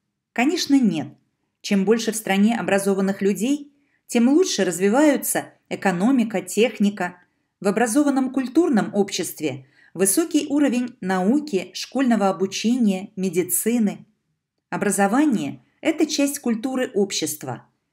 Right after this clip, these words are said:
Интересно и полезно узнать о том, как учили в разные исторические времена, как развивалось образование. О первых школах и книгах. Ученые предполагают,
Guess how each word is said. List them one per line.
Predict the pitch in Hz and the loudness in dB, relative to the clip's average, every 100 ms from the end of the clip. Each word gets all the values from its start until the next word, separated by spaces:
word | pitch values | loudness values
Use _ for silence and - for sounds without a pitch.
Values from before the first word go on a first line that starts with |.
| _ - | _ -6
Интересно | 190 190 202 294 294 196 | -4 2 4 4 2 -4
и | 190 | -6
полезно | 190 190 240 226 185 - | -2 0 0 0 -4 -6
узнать | 196 196 214 208 | -6 -2 -2 -2
о | 185 | -4
том, | - 311 330 - _ _ _ - | 0 0 -2 -12 _ _ _ -4
как | 311 359 - | -2 -2 -4
учили | 226 226 262 285 269 - - | -6 -4 0 0 0 -6 -8
в | 160 | 0
разные | 202 262 220 214 | 0 0 0 0
исторические | 208 196 196 208 - - 196 | 0 -2 -2 -2 -6 -2 0
времена, | 180 190 185 170 147 143 _ _ _ _ _ | 0 0 -2 -4 -6 -8 _ _ _ _ _
как | - 311 | -2 0
развивалось | 302 233 226 247 254 170 147 - - | 2 0 0 0 2 2 0 -6 -10
образование. | 165 180 160 196 190 165 156 139 117 - _ _ _ _ _ _ _ _ _ _ _ | -6 -4 0 0 0 -2 -4 -6 -8 -14 _ _ _ _ _ _ _ _ _ _ _
О | 175 | -8
первых | 170 208 185 185 | 0 2 2 -4
школах | - - 349 190 147 - - | -4 -2 0 0 -4 -10 -4
и | 302 | -4
книгах. | 302 196 180 151 139 131 _ _ _ _ _ _ _ _ _ | 0 -2 0 -4 -6 -8 _ _ _ _ _ _ _ _ _
Ученые | - 196 240 240 233 233 | -6 -4 0 2 2 2
предполагают, | 214 214 226 226 262 311 175 - | -2 0 0 2 4 4 2 -2